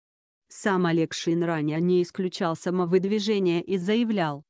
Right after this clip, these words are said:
что не видит сложностей со сбором подписей. Он пояснил "Твердый знак",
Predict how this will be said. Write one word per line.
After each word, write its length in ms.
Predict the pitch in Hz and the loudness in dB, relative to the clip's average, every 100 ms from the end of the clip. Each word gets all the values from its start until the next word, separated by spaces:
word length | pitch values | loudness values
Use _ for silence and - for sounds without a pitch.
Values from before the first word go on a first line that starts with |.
| _ | _
что 220 | - - 240 | -8 0 4
не 160 | 240 | 4
видит 280 | 233 202 196 | 2 0 -4
сложностей 680 | - 220 269 220 175 - 185 | -6 -4 -2 0 -2 -2 -4
со 140 | 175 | -2
сбором 420 | 165 160 185 170 165 | -4 -2 0 0 -2
подписей. 720 | 147 139 - 139 - 127 127 _ _ _ | -6 -8 -10 -12 -8 -8 -8 _ _ _
Он 200 | 202 202 | 0 0
пояснил 560 | 175 160 170 214 196 175 | 0 -2 0 0 2 2
"Твердый 400 | - 175 160 170 | 0 -4 0 -2
знак", 400 | 160 226 285 | -2 -2 -4